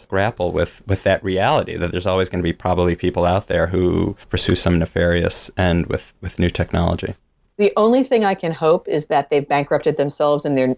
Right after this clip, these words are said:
Speaker 2: pursuit of, uh, nuclear power, <laughs> um, because they don't have much money.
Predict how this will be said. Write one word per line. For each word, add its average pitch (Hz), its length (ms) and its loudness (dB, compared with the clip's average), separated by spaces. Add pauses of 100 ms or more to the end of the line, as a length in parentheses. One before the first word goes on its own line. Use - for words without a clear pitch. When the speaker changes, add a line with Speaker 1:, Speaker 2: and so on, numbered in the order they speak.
(140)
Speaker 2:
pursuit 147 340 0
of, 139 220 2
uh, 135 200 4
nuclear 139 380 0
power, 143 500 2 (180)
<laughs> 403 180 -4
um, 370 840 4 (440)
because 247 320 0
they 233 120 2
don't 240 300 -2
have 185 240 -2
much 135 260 -2
money. 107 400 -4